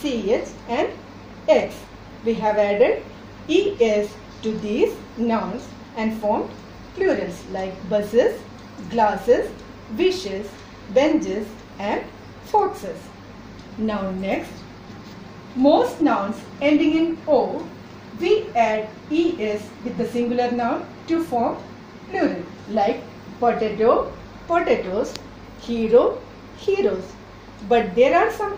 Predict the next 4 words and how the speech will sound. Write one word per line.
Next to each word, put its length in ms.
exceptions 800
like 340
piano, 600
studio, 720